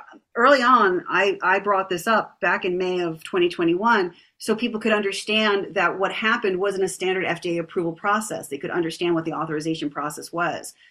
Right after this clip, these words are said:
So this is a document your viewers can, can look up. You can Google it. I think you can see it's a twenty seventeen.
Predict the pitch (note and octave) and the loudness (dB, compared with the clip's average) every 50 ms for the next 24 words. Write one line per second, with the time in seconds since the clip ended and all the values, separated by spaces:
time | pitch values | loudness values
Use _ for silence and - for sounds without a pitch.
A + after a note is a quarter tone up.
0 | _ _ - - G#3 G3 G3 A#3+ A#3+ B3+ A#3+ A#3 A3 A3 G#3+ F#3+ G3+ G3+ G3+ F#3+ | _ _ -10 -6 -6 -2 -2 -2 -2 -2 -2 -2 0 2 4 4 4 2 0 -2
1 | F#3 F3+ F3+ E3+ C3 E3+ E3 D#3+ E3 F3 F3 E3+ D#3+ - - F3+ D#3+ D#3 D3+ D3 | 0 2 2 2 0 0 -2 -2 0 0 0 -2 -4 -6 -6 -4 -2 0 0 0
2 | D3 C#3 - - _ _ _ - D#3+ D#3 D3+ D#3+ D#3+ D#3+ D#3+ E3 D3+ D3 C#3+ - | 0 -2 -6 -10 _ _ _ -6 -4 -2 0 0 0 0 0 0 0 0 -2 -6
3 | D#3+ D#3+ - E3+ D#3 D3 D#3+ D#3 D3+ D3 D3 C#3 C3+ C3 C3 C3 D3 D3+ D3 C#3+ | -10 -8 -4 -4 -4 -2 -2 -4 -4 -4 -4 -6 -6 -6 -6 -8 -8 -10 -10 -8
4 | - E3 D3 C#3+ - D3+ D3+ D3+ - C3+ - - D#3 D3+ D3 D3 - D3+ C#3+ C#3 | -6 -6 -6 -6 -6 -8 -8 -8 -12 -14 -12 -8 -6 -6 -4 -4 -6 -6 -8 -8
5 | C#3 C3+ - C#3+ C3+ B2 B2 B2+ | -8 -10 -8 -8 -8 -8 -8 -10